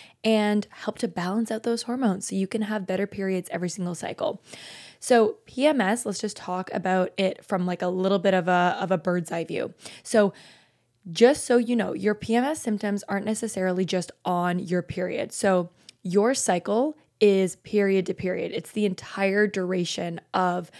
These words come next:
your period, your ovulation, each phase of your cycle. You've got four different phases. If you aren't acquainted with your cycle, go back to episode two, listen to Meet Your Menstrual Cycle. I promise you that'll just make everything easier. But your cycle isn't just your period.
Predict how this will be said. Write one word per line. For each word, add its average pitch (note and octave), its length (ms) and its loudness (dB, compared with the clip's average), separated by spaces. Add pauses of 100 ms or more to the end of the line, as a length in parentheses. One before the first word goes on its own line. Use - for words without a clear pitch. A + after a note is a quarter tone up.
(120)
your - 120 2
period, A#3 520 2
your F#3+ 160 0
ovulation, G#3 840 2
each - 220 -6
phase A#3+ 480 4
of F#3 120 0
your F#3+ 100 0
cycle. F3 280 -6
You've E3+ 160 -6
got - 220 -6
four A3+ 240 2
different B3 260 -4
phases. F#3 420 4 (300)
If F#3 140 2
you G#3 180 0
aren't F#3+ 240 0
acquainted F#3 380 -2
with G3 100 -4
your F#3 80 -4
cycle, F#3 420 2 (280)
go G#3 100 4
back F#3 220 0
to G#3 60 -2
episode G3 360 -2
two, G3+ 300 0
listen F#3+ 340 -2
to F#3 160 -4
Meet F3 240 -2
Your F3+ 80 -6
Menstrual E3+ 300 -6
Cycle. A3 440 0 (280)
I G3 60 0
promise F#3+ 360 -2
you G#3+ 140 0
that'll F3+ 300 -2
just E3+ 180 -6
make F3+ 160 -2
everything E3+ 320 -4
easier. G#3+ 420 0 (480)
But G#3 340 4 (320)
your A3 280 6
cycle A#3+ 360 4
isn't G3 280 0
just F#3+ 240 -4
your F3+ 100 -2
period. G3+ 540 0